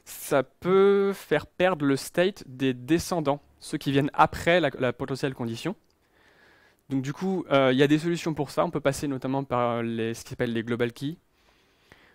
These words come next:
mais dans l'idée, euh,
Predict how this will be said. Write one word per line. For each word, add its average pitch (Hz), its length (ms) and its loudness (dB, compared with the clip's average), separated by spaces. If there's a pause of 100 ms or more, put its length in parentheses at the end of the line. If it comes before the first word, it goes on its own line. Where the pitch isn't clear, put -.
(720)
mais 120 300 0
dans 127 180 0
l'idée, 165 640 6 (140)
euh, 117 640 -2